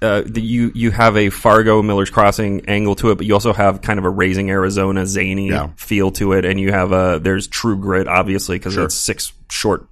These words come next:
Speaker 1: it's basically sh-, six short movies set in the Old West, unified by the Old West.
Speaker 2: Is there any continuity between the six chapters?
Speaker 1: No.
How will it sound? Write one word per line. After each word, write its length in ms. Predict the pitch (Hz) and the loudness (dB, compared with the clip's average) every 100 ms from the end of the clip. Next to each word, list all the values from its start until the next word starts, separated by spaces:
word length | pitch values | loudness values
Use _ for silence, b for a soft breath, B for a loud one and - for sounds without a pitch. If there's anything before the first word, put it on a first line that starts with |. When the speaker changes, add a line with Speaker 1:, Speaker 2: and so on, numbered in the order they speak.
| - | -20
Speaker 1:
it's 280 | - - - | -20 -14 2
basically 340 | 131 117 117 | 2 4 0
sh-, 280 | 98 - - | 0 -2 -4
six 320 | - - 165 - | -4 -2 -2 -2
short 300 | - 120 101 | 0 2 2
movies 360 | 98 95 95 | -2 -2 -4
set 440 | - - - 107 95 | -6 -6 -2 0 0
in 80 | 92 | -2
the 80 | |
Old 180 | 87 87 | -4 -4
West, 380 | 85 78 - - | -4 -6 -8 -10
unified 400 | 92 82 78 76 | -10 -6 -6 -4
by 100 | 78 | -6
the 80 | 73 | -6
Old 140 | 71 | -8
West. 260 | 78 - - | -8 -8 -2
Speaker 2:
Is 120 | 113 | 0
there 140 | 120 - - | 0 -2 0
any 180 | 123 127 | 2 2
continuity 640 | 135 120 117 107 120 127 | 2 0 0 0 0 -2
between 320 | 107 - 110 | -4 -6 -6
the 100 | 101 | -6
six 240 | 95 113 - | -6 -8 -4
chapters? 420 | 101 - - - 131 | -4 -2 -6 -6 -4
Speaker 1:
No. 180 | 101 | -4